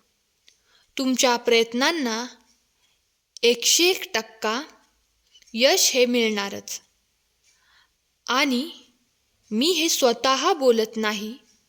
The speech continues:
तर साक्षात स्वामी सांगत आहेत. तुम्ही जिथे आहात, तिथे तुम्हाला देव भेटेल आणि तुम्हाला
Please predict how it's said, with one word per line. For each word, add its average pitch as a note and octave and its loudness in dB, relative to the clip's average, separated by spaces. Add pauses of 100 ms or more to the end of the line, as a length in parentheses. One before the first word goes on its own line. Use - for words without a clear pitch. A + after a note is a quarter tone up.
(480)
तर A3+ 0
साक्षात B3+ 0 (580)
स्वामी A3+ 0
सांगत C4 2
आहेत. A#3 -2 (1600)
तुम्ही C#4+ 2
जिथे A#3+ 0
आहात, A3+ -2 (680)
तिथे F4 4
तुम्हाला B3 0 (380)
देव C4+ 4
भेटेल G#3+ 0 (1400)
आणि A#3+ 2
तुम्हाला B3+ 0